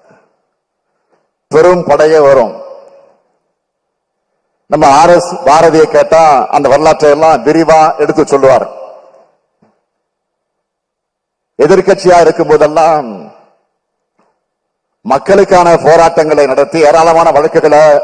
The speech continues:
சந்திச்சிருக்கிறோம். கடந்த கால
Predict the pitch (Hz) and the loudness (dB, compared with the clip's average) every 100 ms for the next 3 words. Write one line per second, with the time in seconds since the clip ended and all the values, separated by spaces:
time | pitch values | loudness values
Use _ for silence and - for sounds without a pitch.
0 | - 147 151 139 131 123 110 92 - - | -2 -2 0 -2 -2 -2 -2 -4 -12 -20
1 | - _ _ _ _ _ _ _ _ _ | -20 _ _ _ _ _ _ _ _ _
2 | _ _ _ _ _ _ _ _ _ _ | _ _ _ _ _ _ _ _ _ _
3 | _ _ _ _ - 175 180 175 | _ _ _ _ -2 0 2 2